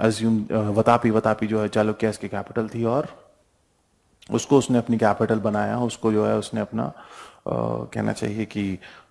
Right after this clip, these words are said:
अ, अपने, that was the symbol of his dominance कि ठीक है, मैंने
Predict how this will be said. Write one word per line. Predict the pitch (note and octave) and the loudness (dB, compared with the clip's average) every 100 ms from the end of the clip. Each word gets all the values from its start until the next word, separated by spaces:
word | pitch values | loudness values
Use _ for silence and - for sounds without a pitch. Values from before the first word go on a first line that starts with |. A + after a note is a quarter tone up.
| - | -12
अ, | - - - - - _ - | -8 -8 -8 -10 -10 _ -4
अपने, | - C#3+ C3 | 2 4 4
that | - - A#2 B2 | 2 0 4 8
was | C#3+ | 8
the | C3 C3 - | 6 4 4
symbol | C3+ C#3+ C3+ B2 | 6 10 10 10
of | - C3 | 6 4
his | B2+ A2 G2+ - - - - | 4 2 -4 -8 -14 -20 -8
dominance | G#2 A2+ B2+ C3+ A2 G#2 | 6 8 8 6 4 2
कि | A2+ | -2
ठीक | A#2 A2+ | -2 2
है, | |
मैंने | A2 A#2 B2 C#3 | 4 4 4 2